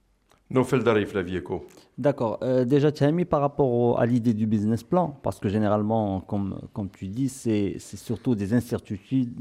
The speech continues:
Speaker 2: des, des, des, des cas
Speaker 1: Oui, c'est de l'angoisse,
Speaker 2: de
Speaker 1: de l'incertitude quand on est entrepreneur, bien
Speaker 2: Tout à
Speaker 1: sûr.
Speaker 2: fait.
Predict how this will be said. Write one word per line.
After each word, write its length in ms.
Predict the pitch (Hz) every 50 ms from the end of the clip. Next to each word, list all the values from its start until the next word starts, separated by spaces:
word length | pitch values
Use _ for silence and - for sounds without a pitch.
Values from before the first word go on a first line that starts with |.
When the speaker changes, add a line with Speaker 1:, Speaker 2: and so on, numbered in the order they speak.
| 110 92
Speaker 2:
des, 160 | 104 113 107 90 90 107 90
des, 400 | 69 101 87 107 110 107 104 98
des, 520 | 92 - - 98 101 101 98 95 95 92 85
des 200 | 92 87 101 101
cas 240 | 98 - - 151 139
Speaker 1:
Oui, 100 | 160 175
c'est 160 | - - 120
de 60 | 110 107
l'angoisse, 400 | 117 113 104 117 156 190 208 190
Speaker 2:
de 20 |
Speaker 1:
de 60 | 113
l'incertitude 560 | 104 95 98 107 101 - 123 113 170 196 - -
quand 160 | 107 107 107
on 80 | 101 101
est 20 |
entrepreneur, 680 | 95 92 95 - 104 92 - - 104 92 92 87 87
bien 140 | 85 87 135
Speaker 2:
Tout 100 | - -
à 40 | -
Speaker 1:
sûr. 100 | 123 113
Speaker 2:
fait. 160 | 113 104